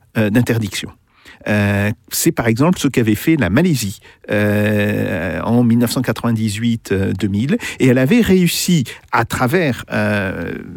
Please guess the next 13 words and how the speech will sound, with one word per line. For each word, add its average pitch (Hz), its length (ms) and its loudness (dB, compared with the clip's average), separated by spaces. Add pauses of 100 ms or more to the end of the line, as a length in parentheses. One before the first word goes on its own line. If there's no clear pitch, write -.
(180)
ce, - 220 -8
ce - 200 -6
type 135 200 -2
de, 101 200 2 (180)
d'instrument, 127 480 4 (160)
à - 140 2
contrôler 220 920 4
justement, 127 640 2 (280)
euh, 117 200 4
les 147 140 4
capitaux 135 400 0
qui - 140 -6
rentraient, 117 320 2